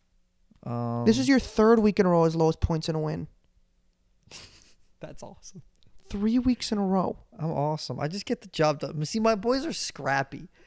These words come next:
Speaker 1: I got a scrappy squad going on, all right? We're not the flashiest team, but we just get it done.
Speaker 2: That's really so crazy.
Speaker 1: We're out here,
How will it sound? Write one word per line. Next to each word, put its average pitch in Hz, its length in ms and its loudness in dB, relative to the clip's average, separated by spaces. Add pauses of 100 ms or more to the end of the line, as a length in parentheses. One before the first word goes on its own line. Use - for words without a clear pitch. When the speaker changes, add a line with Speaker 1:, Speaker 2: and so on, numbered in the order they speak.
(240)
Speaker 1:
I 190 100 -4
got 240 120 2
a 240 60 0
scrappy 165 720 -2
squad 135 720 -6
going 139 280 -12
on, 127 300 -12
all 143 120 -6
right? 180 240 0
We're 175 120 0
not 220 120 0
the 240 80 -2
flashiest 151 720 -4
team, 143 220 -10
but 135 100 -8
we 180 140 -4
just 247 260 -8
get 214 160 -6
it - 160 -8
done. 143 200 0
Speaker 2:
That's 180 200 -4
really 95 240 -2
so - 220 -6
crazy. - 480 -8 (840)
Speaker 1:
We're 175 200 2
out 156 220 0
here, 117 160 -6